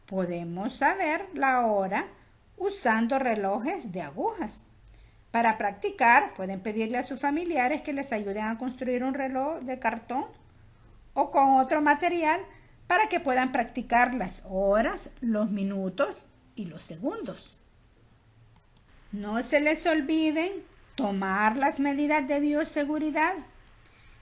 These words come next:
Quédese en su casa. Recordemos que el virus se mueve con la gente.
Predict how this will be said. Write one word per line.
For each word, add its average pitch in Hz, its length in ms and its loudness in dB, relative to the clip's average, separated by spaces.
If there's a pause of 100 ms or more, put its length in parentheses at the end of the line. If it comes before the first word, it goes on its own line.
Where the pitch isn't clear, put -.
(300)
Quédese 277 800 4
en 302 120 2
su - 220 -4
casa. 233 640 2 (220)
Recordemos 214 840 -2
que 277 160 0
el 240 100 0
virus 196 400 -4
se 208 200 -4
mueve 185 320 -4
con 202 180 -8
la 220 80 -2
gente. 330 480 -4